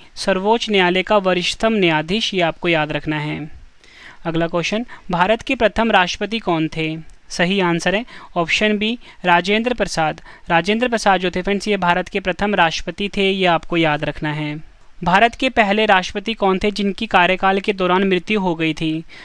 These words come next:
सही आंसर है ऑप्शन ए, डॉक्टर जाकिर हुसैन जो थे, ये भारत के पहले राष्ट्रपति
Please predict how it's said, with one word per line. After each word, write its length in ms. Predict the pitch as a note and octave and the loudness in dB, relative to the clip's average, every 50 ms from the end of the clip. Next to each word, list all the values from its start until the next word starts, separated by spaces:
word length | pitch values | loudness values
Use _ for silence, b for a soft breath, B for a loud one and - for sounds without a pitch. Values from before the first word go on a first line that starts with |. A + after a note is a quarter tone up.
| B B | B B
सही 320 | - - - F3 F3 G3 G3 | -6 -2 -2 0 2 2 4
आंसर 380 | F#3 F3 F3 F3 - F#3 F#3 | 4 4 4 2 0 0 2
है 140 | G3 G3+ - | 2 2 0
ऑप्शन 460 | - F#3+ F3 E3+ - - G3 G3 G3 | 0 -2 -2 -2 -2 0 0 2 2
ए, 140 | F#3+ G3 G3+ | 2 2 2
डॉक्टर 400 | F#3+ F#3 F3 E3+ - - G3+ G3+ | 2 2 2 2 2 0 -2 -2
जाकिर 480 | G3 F3 F3 E3 E3 D#3+ - G#3 G#3+ G#3 | 0 2 2 2 2 0 -2 -4 -4 -2
हुसैन 380 | F#3 F#3 F3 - F#3+ F#3 F#3 | -4 -4 -4 -2 -2 0 0
जो 140 | F3+ F3+ F3 | 0 -2 -2
थे, 120 | E3+ F#3 | -2 -4
ये 180 | F#3 G3 G3 G3 | -2 -2 -2 -2
भारत 300 | F#3 E3+ F3 F3 F3 - | 0 0 0 0 0 -2
के 120 | - G3 | -4 -6
पहले 320 | F3+ - F#3 F3 F#3 G3+ G3+ | -4 -2 0 0 2 2 2
राष्ट्रपति 540 | G3+ F#3+ F3+ E3 - - F#3+ F#3 - G3 | 2 2 2 0 -2 -6 -6 -4 -4 -4